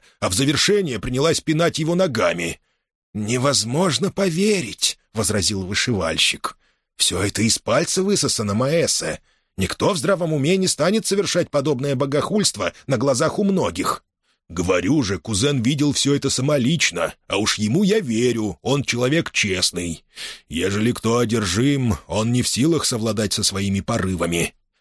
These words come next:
Кого Вельзевул лишает воли, тот пляшет под его дуду».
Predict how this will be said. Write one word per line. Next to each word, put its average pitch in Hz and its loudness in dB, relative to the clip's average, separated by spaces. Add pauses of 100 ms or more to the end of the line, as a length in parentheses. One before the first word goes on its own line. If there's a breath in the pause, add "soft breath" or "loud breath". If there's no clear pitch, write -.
(160)
Кого 92 0
Вельзевул 123 2
лишает 120 0
воли, 131 0
тот 127 0
пляшет 120 0
под 104 -2
его 113 2
дуду». 107 0